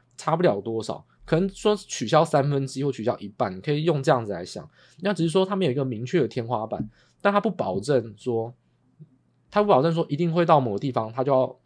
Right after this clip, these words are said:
狂买债券把它压下来。那基本上债券一直涨，或者说汇率啊，日币又一直贬化，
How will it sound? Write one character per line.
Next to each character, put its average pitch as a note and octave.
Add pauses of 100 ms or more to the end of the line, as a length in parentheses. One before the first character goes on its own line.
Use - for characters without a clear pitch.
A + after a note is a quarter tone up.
(160)
狂 B2+
买 C#3
债 B2
券 B2+
把 G2+
它 G2
压 G#2+
下 A2+
来。 D#2 (380)
那 G#3+
基 G#3+
本 E3+
上 F3 (320)
债 E3+
券 E3
一 E3+
直 D3
涨， F#2+
或 G3
者 F#3+
说 F3+
汇 F3+
率 D3+
啊， G#2+
日 E3+
币 D#3
又 E3
一 E3
直 B2+
贬 A2+
化， A2+